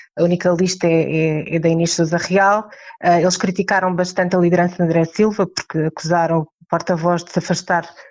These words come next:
de afastar o partido dos seus princípios fundadores e de colar o partido ao P S.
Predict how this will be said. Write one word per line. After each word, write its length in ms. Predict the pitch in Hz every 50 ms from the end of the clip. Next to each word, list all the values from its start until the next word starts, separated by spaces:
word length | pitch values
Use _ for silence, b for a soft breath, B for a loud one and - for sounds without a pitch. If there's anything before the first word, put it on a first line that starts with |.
| B _ _
de 80 | 165
afastar 380 | 180 180 185 175 - - 185 180
o 100 | 180 180
partido 420 | 180 185 175 180 - 202 196 175
dos 120 | 160 175 -
seus 160 | - 175 -
princípios 400 | - - 175 - - 160 180 180
fundadores 640 | - - 185 175 175 170 160 185 202 208 202 - - B B B B B -
e 60 | 196
de 60 | 180
colar 300 | - - 202 202 196 190
o 80 | 185 185
partido 360 | 202 185 190 - 220 202 202
ao 120 | 196 196
P 80 | 196 208
S. 460 | 190 175 156 156 - - - - -